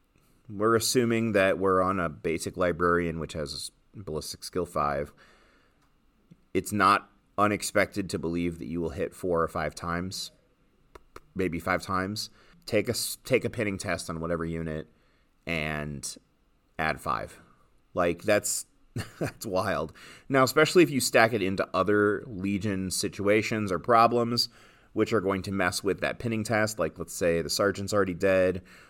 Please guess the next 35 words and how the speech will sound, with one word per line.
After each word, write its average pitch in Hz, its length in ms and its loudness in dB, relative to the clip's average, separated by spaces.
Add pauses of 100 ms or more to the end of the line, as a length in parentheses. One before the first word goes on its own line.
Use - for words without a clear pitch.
or 90 540 4
this 90 160 -4
is 82 100 -10
a 85 80 -6
Night 92 280 -4
Lord's 104 500 2
telepathy 104 480 -2
librarian 98 800 2
and 87 220 -6
they're - 120 -2
suffering 82 520 -8
from 78 240 -10
fear 98 600 0 (400)
or 85 520 2
something 92 380 -2
else. 90 360 -4
I 98 60 -4
mean, 90 340 -2 (160)
uh, 69 60 -10 (880)
it, - 460 4
it 135 120 10
almost 131 300 6
becomes 95 340 -4
an 85 60 -8
unpassable 73 680 -6
pinning 64 320 -14
test. - 420 -14 (600)
This 113 360 2
is, 101 600 2
again, 104 540 0 (160)
pinning 120 380 0
is 87 460 -2
really, 104 400 -2
really 90 260 -2
strong 107 720 -2